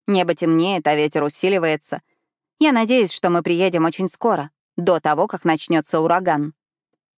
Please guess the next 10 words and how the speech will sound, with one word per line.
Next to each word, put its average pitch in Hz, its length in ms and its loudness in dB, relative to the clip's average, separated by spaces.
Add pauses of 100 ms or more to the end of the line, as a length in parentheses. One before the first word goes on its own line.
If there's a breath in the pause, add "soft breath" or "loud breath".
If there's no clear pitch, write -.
(240)
Дэмиан 277 440 4
не 233 100 4
останавливается 180 840 0
на 156 140 2
улице, 196 320 0
а 147 100 2
въезжает 160 480 0
на 147 100 0
подземную 156 520 0
парковку. - 540 -4